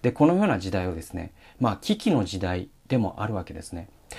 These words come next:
で、私たちはですね、まあ、泣いても叫んでもわめいてもですね、時代は巻き戻りませんので、私たちは危機の時代を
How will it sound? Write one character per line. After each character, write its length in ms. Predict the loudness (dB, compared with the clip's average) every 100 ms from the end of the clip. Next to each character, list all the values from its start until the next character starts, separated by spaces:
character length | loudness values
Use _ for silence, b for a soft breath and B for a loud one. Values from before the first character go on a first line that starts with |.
| B B 0
で、 80 | 2
私 220 | 4 4
た 80 | 4
ち 100 | 4
は 80 |
で 60 | 0
す 120 | -2
ね、 160 | -8 -6
ま 100 | -2
あ、 20 |
泣 200 | 2 2
い 20 | 4
て 100 | 4
も 200 | 4 0
叫 300 | -2 4 4
ん 60 |
で 80 | 4
も 160 | 0 2
わ 120 | 6
め 120 | 6
い 40 |
て 80 | 4
も 100 | -8
で 60 | -12
す 140 | -10
ね、 180 | -10 -10 B B -6
時 160 | 0 4
代 160 | 4
は 100 | 4
巻 200 | 4 4
き 40 | 4
戻 240 | 6 4
り 60 | 2
ま 120 | 0
せ 120 | -2
ん 40 |
の 120 | -4 -6
で、 180 | -14 B B -2
私 240 | 0 0
た 60 | -2
ち 60 |
は 60 | -6
危 160 | -8
機 100 | 0
の 120 | 0 0
時 120 | -4
代 220 | -4 -2
を 160 | -2